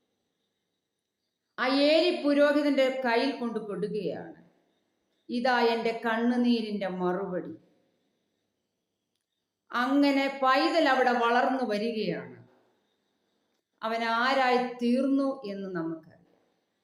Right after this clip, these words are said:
ഒരു പ്രവാചകനായി മാറുകയാണ്. ഹന്നയുടെ കണ്ണുനീരിന് മറുപടിയാണത്.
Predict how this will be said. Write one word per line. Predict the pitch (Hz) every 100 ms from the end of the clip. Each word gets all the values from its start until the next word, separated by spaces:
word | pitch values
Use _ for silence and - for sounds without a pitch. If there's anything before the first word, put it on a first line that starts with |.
| _ _ _ _ _ _ -
ഒരു | 277 277
പ്രവാചകനായി | - 302 294 311 359 381 392 381 349 302 285
മാറുകയാണ്. | 254 247 254 269 294 269 240 165 139 - - _ _ _ _ _ _ _ _ _ _ 247
ഹന്നയുടെ | 285 311 370 370 349 320
കണ്ണുനീരിന് | 302 277 302 349 349 339 320 277
മറുപടിയാണത്. | 247 247 247 277 302 302 254 214 190 180 170 175